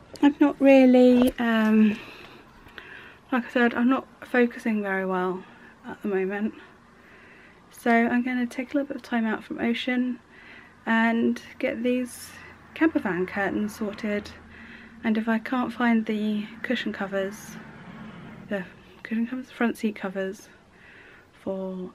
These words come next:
um, for the front seats of the van, I might make some of those as well.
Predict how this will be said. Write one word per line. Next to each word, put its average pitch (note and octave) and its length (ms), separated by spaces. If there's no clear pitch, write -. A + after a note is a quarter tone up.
um, F#3 540
for G#3 100
the G3+ 60
front - 220
seats - 300
of G#3 100
the G3+ 100
van, G3+ 540
I G3 120
might F#3+ 200
make - 260
some F3+ 200
of F3 60
those F#3 260
as - 180
well. F#3+ 380